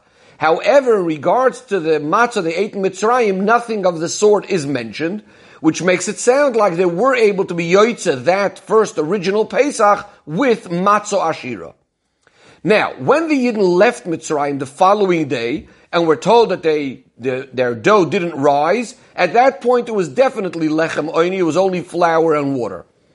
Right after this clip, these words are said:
Which leads us to say that on the one hand, in the future, uh, Pesach of fu-, future generations, it's only lechem oini, flour and water. In Mitzrayim itself, we have a difference. When they're leaving Mitzrayim, it's lechem oini,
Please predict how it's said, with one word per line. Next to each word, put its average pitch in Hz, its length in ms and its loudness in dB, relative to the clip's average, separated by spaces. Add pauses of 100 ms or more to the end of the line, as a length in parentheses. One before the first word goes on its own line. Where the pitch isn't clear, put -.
(560)
Which - 320 -2
leads 240 340 2
us 226 140 -4
to 202 100 -6
say 202 540 2 (240)
that 185 300 0
on 190 160 2
the 196 80 2
one 247 260 4
hand, 170 320 0
in 170 80 -2
the 165 80 -2
future, 214 640 0 (320)
uh, 151 140 4 (120)
Pesach 196 360 0
of 143 160 -2
fu-, 165 80 -10
future 190 380 -6
generations, 165 640 0
it's 135 220 -10
only 214 320 4
lechem 165 480 0
oini, 123 360 -4
flour 175 500 0
and 139 160 -4
water. 104 340 -8 (500)
In 208 180 2
Mitzrayim 196 640 2
itself, 254 400 2
we 240 100 0
have 226 200 4
a 226 60 0
difference. 170 520 -4
When 190 200 0
they're 180 120 2
leaving 247 480 0
Mitzrayim, 165 520 0
it's - 120 -10
lechem 151 380 -2
oini, 185 560 2